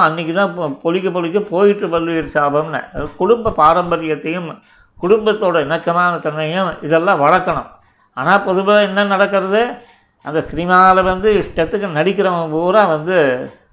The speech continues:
குடும்ப வாழ்க்கைக்கு வந்து அறிவுரை கூறுறான். அறிவுரை கூறுவதற்கு வந்து தகுதி வந்து முக்கியம்.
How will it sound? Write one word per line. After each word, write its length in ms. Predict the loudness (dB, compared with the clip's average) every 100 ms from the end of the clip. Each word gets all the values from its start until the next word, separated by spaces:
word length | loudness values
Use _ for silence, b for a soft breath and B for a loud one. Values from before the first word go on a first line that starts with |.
| _ -4
குடும்ப 340 | 2 4 6 6
வாழ்க்கைக்கு 500 | 4 2 -2 -4 -4
வந்து 460 | -4 -2 0 2
அறிவுரை 480 | 2 2 4 4 2
கூறுறான். 520 | 2 0 0 -4 -10 -8
அறிவுரை 500 | -4 -2 0 0 -2
கூறுவதற்கு 640 | -2 -2 0 0 -2 -4
வந்து 280 | -6 -6 -4
தகுதி 340 | 0 2 2 2
வந்து 240 | -6 -8
முக்கியம். 380 | -10 -8 -10